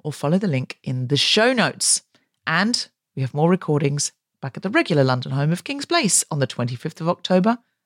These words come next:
and fourth of November. Get tickets now. At last, we can have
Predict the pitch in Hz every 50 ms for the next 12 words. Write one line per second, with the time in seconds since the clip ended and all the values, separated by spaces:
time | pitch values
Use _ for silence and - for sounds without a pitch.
0 | - - - 311 - - 151 139 139 - 143 147 160 165 165 165 208 220 220 196
1 | 175 139 - _ _ _ _ _ _ _ _ _ _ _ _ _ - - 214 269
2 | 269 - - - - - 226 220 - - - - 175 170 190 240 269 277 247 180
3 | 139 - _ - - - - - - - 190 - - 196 196 208 220 247 311 -
4 | - - - 214 190 190 175 165 165 156 -